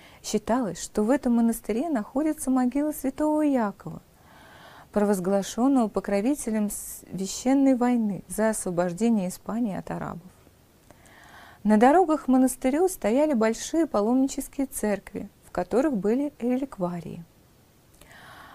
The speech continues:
В романский период изменилась и светская архитектура. Замки стали каменными и превратились в неприступные крепости. В центре замка находилась каменная башня,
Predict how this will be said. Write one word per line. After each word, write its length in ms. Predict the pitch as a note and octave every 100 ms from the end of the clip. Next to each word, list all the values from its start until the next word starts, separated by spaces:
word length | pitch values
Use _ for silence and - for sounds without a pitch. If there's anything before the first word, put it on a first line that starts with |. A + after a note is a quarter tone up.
| -
В 80 | -
романский 540 | F#3+ C4 F4 - C4
период 560 | - B3+ F4 B3 - - _ _ -
изменилась 640 | G#3+ G3+ G3 G#3 D4+ D#4+
и 40 | C#4+
светская 580 | - F3 G#3 - A#3 G3
архитектура. 720 | - - - - E3 D#3+ E3+ F3 _ - - - -
Замки 480 | F#3 E3 G3 B3 A#3+
стали 340 | - A#3 A3+ A3
каменными 680 | - G#3 C4 A#3 F3+ E3 - - - -
и 80 | A3
превратились 720 | G#3+ A3 G#3+ G#3 C#4 C#4+ A#3+
в 60 | G#3+
неприступные 840 | G3+ F#3 F#3+ - G3 - G#3 F#3
крепости. 720 | F#3 F#3 F3 F3 - - G3 F#3+ _ _ - - - -
В 80 | -
центре 400 | - G#3+ A3+ G#3
замка 440 | G3+ G#3 C4 C4 E3+
находилась 640 | F3+ G3+ F#3+ C#4 C4+ -
каменная 560 | - G3 A#3 A#3 B3 B3
башня, 460 | F#3 E3 - -